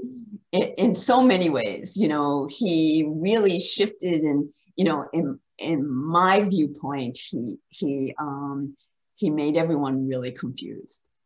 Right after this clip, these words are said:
and scared, but it still was transformation. And maybe, maybe we were supposed to have this at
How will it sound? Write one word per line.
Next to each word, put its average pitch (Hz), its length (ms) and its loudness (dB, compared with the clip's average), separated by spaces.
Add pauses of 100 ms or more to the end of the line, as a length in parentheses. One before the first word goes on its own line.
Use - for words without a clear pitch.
(100)
and 147 120 -4
scared, 185 500 -4 (400)
but - 120 4
it 160 140 2
still 311 560 0
was 139 640 0
transformation. 156 1080 -2 (300)
And 165 320 2
maybe, 196 1080 0
maybe 180 920 0 (480)
we 170 300 0
were 175 140 0
supposed - 1000 -6
to - 80 -12 (200)
have 165 180 0 (100)
this - 420 -10
at 175 220 -4